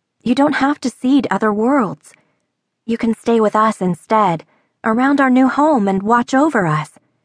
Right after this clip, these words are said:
You don't have to leave us now." But Ship had left. Even with its growing doubts about its purpose, it had made enough mistakes. "And I?"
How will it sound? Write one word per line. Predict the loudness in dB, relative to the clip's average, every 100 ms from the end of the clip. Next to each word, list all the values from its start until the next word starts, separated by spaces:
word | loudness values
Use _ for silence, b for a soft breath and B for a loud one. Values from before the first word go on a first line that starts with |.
| _ _ _ _ _ _ -8
You | -2
don't | -2 -2
have | -2 -2 -2
to | -2
leave | 0 0
us | -2 -4
now." | -2 -2 -2 -6 _ _ _ _ _ _ _ _ _ _ _ _ _ _ _ -8
But | -8
Ship | -8 -4 -4 -4 _ _ -6
had | -4 -2
left. | 0 0 -2 -8 -20 _ _ _ _ _ _ _ -2
Even | 0 2 0
with | 0
its | -4 -8
growing | -4 0 0 0
doubts | 0 0 0 -4
about | -2 -2 -2
its | -6
purpose, | -4 -4 -2 -4 -6 -10 _ _ _ _ _ _ _ _ _
it | -6 -4
had | -4
made | -2 -2 -2
enough | -2 -2 -2 -2
mistakes. | -4 -8 -6 -4 -4 -4 -10 _ _ _ _ _ _ _ _ _ _ _ _ _
"And | -2 2
I?" | 2 2 0